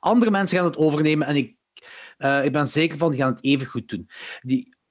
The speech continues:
die mensen die het hadden, die... Ik denk niet dat ze moslim zijn. Eh, want die, met Kerstmis, eh, eh, hingen die ook kerstversieringen op, et cetera, allemaal.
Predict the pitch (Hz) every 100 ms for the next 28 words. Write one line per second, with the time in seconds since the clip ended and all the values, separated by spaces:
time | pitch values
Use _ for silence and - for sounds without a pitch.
0 | _ _ - 120 156 156 151 185 233 208
1 | 208 - - - 135 214 370 359 - -
2 | _ 113 160 165 160 147 - _ _ _
3 | _ _ _ _ - 151 127 202 127 -
4 | 143 170 247 302 - 202 143 135 160 160
5 | 175 170 147 - - - 120 113 113 110
6 | - - 139 143 143 156 151 151 156 -
7 | 170 - 185 196 247 233 - 160 - 160
8 | 156 160 196 185 - 160 165 185 - 202
9 | 196 190 196 190 196 - 185 196 202 196
10 | 196 202